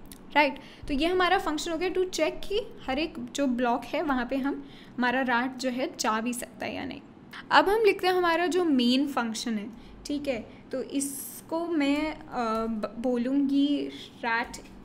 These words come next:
in maze और यहाँ पे हमारा जा रहा होगा again the array, ठीक है, जो मैंने यहाँ पे आपको दिखाया था this array जो हमारा input होगा। और यहाँ पे होगा int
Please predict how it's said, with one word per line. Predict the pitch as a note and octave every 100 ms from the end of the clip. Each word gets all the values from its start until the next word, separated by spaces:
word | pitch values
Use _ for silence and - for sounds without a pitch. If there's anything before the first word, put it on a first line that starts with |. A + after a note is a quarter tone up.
| - - -
in | B3 A#3 A3
maze | G#3+ A#3 G4+ - - - - - -
और | D4+ D4+ B3+
यहाँ | B3+ E4+ G4+
पे | F#4+ F#4+
हमारा | E4+ D4+ C#4 E4
जा | C4+ B3 B3
रहा | C#4
होगा | D4+ D4 C#4 C#4 D4 -
again | B3 B3 C4+ D#4+ - - - G#3+
the | A#3+ A#3+ A#3 - - A#3 A3+
array, | A3 D#4+ - - - -
ठीक | C4 C#4
है, | B3
जो | A3+ B3+
मैंने | B3 B3
यहाँ | C4 B3 A#3+
पे | A#3+
आपको | A#3 B3
दिखाया | A#3+ A#3 A3+ G3+
था | A#3+ A3+
this | A3+ A3+ - - A3+
array | G#3+ A#3+ - - - - -
जो | A#3+
हमारा | A#3+ A3+ A3
input | - A#3+ A3+ B3+ B3
होगा। | A#3 A3+ C#4+ - - -
और | B3+ B3+ C4
यहाँ | C4 C#4 C#4+ C#4
पे | D#4
होगा | D4 D4 C#4 D4 D4 D4 -
int | C#4 C#4+